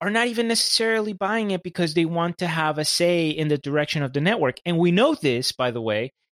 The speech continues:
because some of these projects that handed out their governance tokens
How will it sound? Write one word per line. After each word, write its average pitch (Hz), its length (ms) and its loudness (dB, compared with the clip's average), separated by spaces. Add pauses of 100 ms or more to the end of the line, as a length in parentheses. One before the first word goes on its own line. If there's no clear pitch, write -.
(180)
because 165 300 0
some 208 180 2
of 233 120 0
these 208 180 0
projects 170 640 0
that 151 160 2
handed 160 320 0
out 151 220 2 (180)
their 131 340 2
governance 147 460 0
tokens 196 480 -2